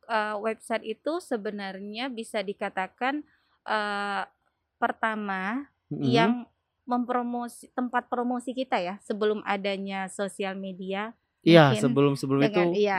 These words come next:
Speaker 2: benar, Bu, dengan
Speaker 1: Nah,
Speaker 2: website.
Speaker 1: website. Cuman mungkin di kita beberapa orang atau beberapa pengusaha atau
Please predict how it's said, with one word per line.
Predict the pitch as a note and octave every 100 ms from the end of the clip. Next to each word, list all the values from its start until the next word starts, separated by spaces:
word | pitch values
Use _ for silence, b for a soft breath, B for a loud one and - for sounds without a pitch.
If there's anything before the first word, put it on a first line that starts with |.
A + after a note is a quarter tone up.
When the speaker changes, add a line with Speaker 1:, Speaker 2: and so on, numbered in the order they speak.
| E3+
Speaker 2:
benar, | C3+ C#3+ C3+
Bu, | A2+
dengan | A#2+ A#2+
Speaker 1:
Nah, | A#2+ A#2
Speaker 2:
website. | G3 G2+
Speaker 1:
website. | - F#3+ - _ _
Cuman | - C#4+ B3+ G3+ A3+
mungkin | A#3 A#3+ D#4+ D#4 A3+
di | A3 A3 A3 - _
kita | A#3 - B3 C4 A#3
beberapa | G#3+ G3 G3 G3 - G#3 -
orang | G3+ G3 G3+ G3+ G#3 G3+ - _
atau | - G3 A3
beberapa | G3 A3 G#3 G#3+ G3 - G3+
pengusaha | - G#3 G3+ G3 F#3+ G3 G3+ G3 F#3+ -
atau | G3+ G#3+ -